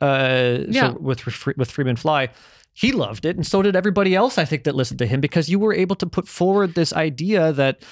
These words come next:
Speaker 1: rabbits and humans are, ins-,
Speaker 2: Yeah.
Speaker 1: it's inspiring as humans, right?
Speaker 2: But yeah, I mean, that specific, um, study, I did, you know, most of my study, I was really cautious about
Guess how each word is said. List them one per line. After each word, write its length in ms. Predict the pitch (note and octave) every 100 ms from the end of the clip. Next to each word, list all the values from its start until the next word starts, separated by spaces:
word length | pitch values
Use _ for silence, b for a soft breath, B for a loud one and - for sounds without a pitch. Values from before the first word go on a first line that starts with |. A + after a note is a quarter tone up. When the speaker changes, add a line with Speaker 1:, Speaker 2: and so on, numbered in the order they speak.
| B B _
Speaker 1:
rabbits 420 | C#3 D#3 F3+ F3+
and 120 | E3 D3+
humans 460 | - G#3 F3+ C#3+
are, 240 | - C#3+ -
ins-, 100 | E3
Speaker 2:
Yeah. 160 | B3 B3+
Speaker 1:
it's 140 | D#3+
inspiring 840 | E3 - - - D3 G3+ A3+ D#3+ C3+
as 240 | C#3 B2 -
humans, 440 | A#3+ A#2 - - A#2+
right? 160 | D3 B _
Speaker 2:
But 200 | F#3 A#3+
yeah, 180 | A#3+ C4+
I 80 | A3+
mean, 340 | A#3+ A#3+ G3+ -
that 260 | A3+ -
specific, 720 | - A#3 - A#3+ A3+ F#3 - -
um, 380 | G3 F3 E3+ F3
study, 320 | - A#3+ G3
I 80 | G3
did, 240 | F#3+ A#3+ _ _
you 80 | G#3+
know, 160 | G3+
most 280 | F#3 G3+ C#4
of 80 | C4+
my 140 | A#3+
study, 400 | A3+ - A3 G#3+
I 60 | F3+
was 300 | F3 F#3 -
really 640 | G3+ A#3 A3+ A#3 A3 G#3 F#3+
cautious 600 | - G3+ G3+ - F#3 F3
about 680 | - F3 E3 E3 E3 - -